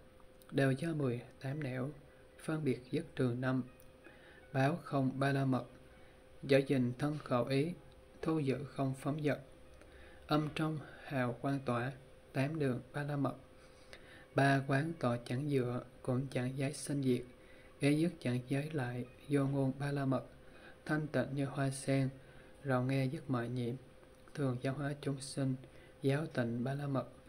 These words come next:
Bình đẳng không hai tướng, tâm chẳng hề thiên vị. Như nhật chiếu hư không, quán tuệ ba la mật. Trí nhân từ vô lượng, vô sinh chẳng thể nhìn. Tâm thí tuệ không bờ,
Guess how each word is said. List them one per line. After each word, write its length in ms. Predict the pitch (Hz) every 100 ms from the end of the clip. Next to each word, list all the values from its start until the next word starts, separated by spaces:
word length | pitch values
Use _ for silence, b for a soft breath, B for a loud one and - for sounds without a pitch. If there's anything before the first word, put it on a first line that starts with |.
| B B B -
Bình 160 | 131
đẳng 200 | 127 120
không 280 | 131 - 139
hai 260 | 127 135 131
tướng, 340 | 131 135 165 - - -
tâm 140 | 156 156 147
chẳng 140 | 123
hề 260 | 127 135 120
thiên 220 | 147 147
vị. 280 | 131 117 - - - - - - - - - - - - - - - - - - - B B B B B
Như 140 | 156
nhật 220 | 156 139 -
chiếu 220 | - 143 156
hư 180 | 143
không, 360 | 135 - 135 131 - -
quán 200 | 135 156 -
tuệ 160 | 120
ba 200 | 123 135
la 120 | 143
mật. 200 | 139 127 - - B B B B B B -
Trí 140 | 147
nhân 240 | 160 160 151
từ 280 | 135 123 120 -
vô 160 | 151
lượng, 280 | 151 120 113 - - 143
vô 220 | 139 135
sinh 320 | - 143 135 131
chẳng 220 | 117 131 -
thể 160 | 139
nhìn. 260 | 139 135 120 - B B B B B -
Tâm 300 | 135 135 131
thí 300 | 143 139 175 -
tuệ 220 | 120 120
không 280 | - 151 151
bờ, 220 | 135 123